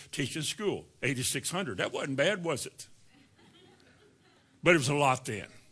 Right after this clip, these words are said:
When a Pepsi is a nickel, that was pretty good. Maybe it's a dime. So you sign a contract. "I agree to your terms to work in your school. I will do what you have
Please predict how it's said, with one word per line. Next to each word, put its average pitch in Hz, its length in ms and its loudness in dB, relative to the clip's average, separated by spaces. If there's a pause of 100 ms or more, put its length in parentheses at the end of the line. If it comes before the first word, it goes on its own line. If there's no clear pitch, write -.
(200)
When 117 180 -6 (640)
a - 60 -8
Pepsi - 340 2
is 127 140 -2
a 127 40 2
nickel, 131 380 0 (200)
that 143 100 0
was 139 100 -8
pretty 113 260 -8
good. 87 280 -10 (920)
Maybe 226 260 0
it's 143 100 2
a 139 60 2
dime. 113 400 -2 (2500)
So - 120 0
you 151 80 2
sign 175 280 2
a 175 60 -2
contract. 151 640 -6 (340)
"I 139 200 2
agree 151 560 2 (220)
to 131 120 -2
your 143 220 0
terms 139 680 -4 (280)
to - 100 -10
work 147 300 -2
in 131 80 0
your 139 180 0
school. 120 540 -4 (460)
I 123 140 0
will 120 180 -2
do 143 240 0
what 135 360 -4
you 143 280 -2
have 117 260 -2